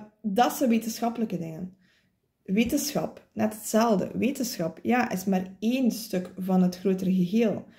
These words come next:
Alchemie brengt alle elementen samen. Daarom is werken met energie zo superbelangrijk. Daarom is leren de verbinding te zien met alles om jou heen superbelangrijk. Zodanig dat je kan komen tot die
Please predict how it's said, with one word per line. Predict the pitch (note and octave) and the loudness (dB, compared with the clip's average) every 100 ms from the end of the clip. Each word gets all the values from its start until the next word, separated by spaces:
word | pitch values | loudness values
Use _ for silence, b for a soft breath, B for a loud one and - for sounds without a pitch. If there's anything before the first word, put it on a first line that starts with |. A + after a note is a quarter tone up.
| b b | b b
Alchemie | G#3+ A3 A#3 A3 C#4+ D#4 - G#3 | 0 4 8 8 8 6 0 -4
brengt | F#3+ F#3 - | -4 -4 -4
alle | A#3 B3 | -2 0
elementen | G#3+ G3 F#3 F#3 - | 0 2 2 0 -4
samen. | - G3+ G3 - - _ _ _ _ _ _ _ _ _ b b b b | -4 -2 -2 -6 -10 _ _ _ _ _ _ _ _ _ b b b b
Daarom | G#3+ C#4 C#4 | 4 4 2
is | A3+ | 2
werken | G#3+ C#4 D4 | 4 2 2
met | A#3 G3+ | 2 4
energie | G3 F#3 G#3 B3 | 2 2 2 2
zo | A3+ | 0
superbelangrijk. | G#3+ G3+ F#3 F3 F3+ A3+ F#3+ - - | -2 -4 -2 2 2 4 2 2 2
Daarom | A3 D4+ B3+ | 2 2 0
is | A3+ - - B B | -2 -4 -12 B B
leren | G#3 G#3+ A#3 C4 C#4+ C4 G3 G3+ B B _ | 0 4 4 4 4 4 4 0 B B _
de | - G3+ A3+ A3 G#3+ | -2 4 6 4 2
verbinding | A3+ G#3+ F#3 A3 D#4+ D#4 A3+ | 2 4 4 4 4 2 2
te | G#3 | 2
zien | G3+ G#3 | 2 2
met | G3 G3 | 2 0
alles | A3 B3 A#3+ | 0 0 -2
om | - G#3 | -2 0
jou | G3 F#3 | 4 4
heen | F#3 A3+ B3 | 4 4 2
superbelangrijk. | A3 A3+ - F3+ F3+ G3 C4+ - - - | -4 -4 -2 2 4 4 2 -2 -6 -10
Zodanig | - G#3 G#3 D4+ E4 | -2 2 4 4 2
dat | A3 G#3 | 4 6
je | G#3+ | 4
kan | G#3+ G#3 G#3+ | 2 0 0
komen | - D4 D#4 A3 | 0 0 2 0
tot | C4 C4 - G3+ | 0 -2 -2 4
die | A3+ A#3 | 6 6